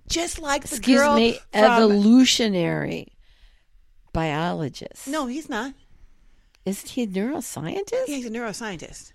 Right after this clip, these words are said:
Speaker 2: Uh, I,
Speaker 1: Harvard or something like that.
Speaker 2: I'll give it to you.
Speaker 1: He's
Speaker 2: I'm
Speaker 1: not,
Speaker 2: not
Speaker 1: he,
Speaker 2: sure.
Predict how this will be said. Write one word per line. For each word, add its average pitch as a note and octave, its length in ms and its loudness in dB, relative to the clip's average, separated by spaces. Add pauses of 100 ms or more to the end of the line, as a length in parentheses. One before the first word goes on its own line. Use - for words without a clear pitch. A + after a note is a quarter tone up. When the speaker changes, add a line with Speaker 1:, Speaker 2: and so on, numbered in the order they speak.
(180)
Speaker 2:
Uh, F3+ 200 -4 (500)
I, F#3+ 200 -2
Speaker 1:
Harvard A#3+ 400 2
or E3 100 0
something D#3 280 -8
like D3+ 160 -10
that. D#3+ 100 -4
Speaker 2:
I'll A3+ 240 6
give F3 280 0
it D#3+ 100 -2
to - 140 -4
you. D#3 380 0
Speaker 1:
He's C#4+ 220 0
Speaker 2:
I'm - 100 6
Speaker 1:
not, G#4 120 6
Speaker 2:
not A#3 140 4
Speaker 1:
he, C4+ 120 -2
Speaker 2:
sure. F3+ 300 0